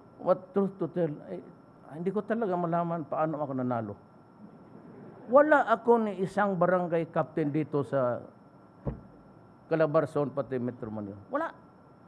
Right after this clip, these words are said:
Except, of course, yung mga taga San Beda. Ah. Kaya napakarami na pala natin. Akala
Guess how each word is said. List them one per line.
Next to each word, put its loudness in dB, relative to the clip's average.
Except, 2
of 0
course, 4
yung -2
mga -4
taga -4
San -6
Beda. -4
Ah. -2
Kaya 4
napakarami 8
na 6
pala 8
natin. 4
Akala 4